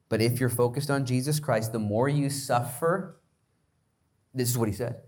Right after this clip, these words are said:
Check this. This is actually good news, by the way. This is great news. The more you suffer, the less you'll sin, because the pull of sin will have less effect on you. When you get your bell rung,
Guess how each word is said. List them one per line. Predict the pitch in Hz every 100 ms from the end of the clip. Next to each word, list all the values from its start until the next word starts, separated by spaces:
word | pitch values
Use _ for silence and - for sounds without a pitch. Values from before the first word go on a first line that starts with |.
| _
Check | 117
this. | 107 101
This | 98
is | 85
actually | 90 98
good | 101 95
news, | 92
by | 85
the | 82
way. | 85 87 - _ _ _
This | 98
is |
great | 92 76
news. | 85 - - 113
The | 117
more | 110 113 139
you | 135 135
suffer, | - - 98 110 - - 160 165 _ _ _ _ _ _
the | 101
less | 90 98 101 -
you'll | 107 95
sin, | - - 107 95 85 82 - _ _ _ _ _ _ _ _ _ _ _ _ -
because | 104 110 98
the | -
pull | - 120 117 127 131
of | 110
sin | 107 - - 117 98 90 85
will | 90
have | 82 95 85
less | 85 95 98 - - -
effect | 92 - 98 95 - - -
on | 92 92
you. | 85 76 - _ _ _ _ _ _ _ _ _
When | 95 120 156
you | 165
get | 143 147
your | 131 113
bell | 120 120
rung, | 107 92 73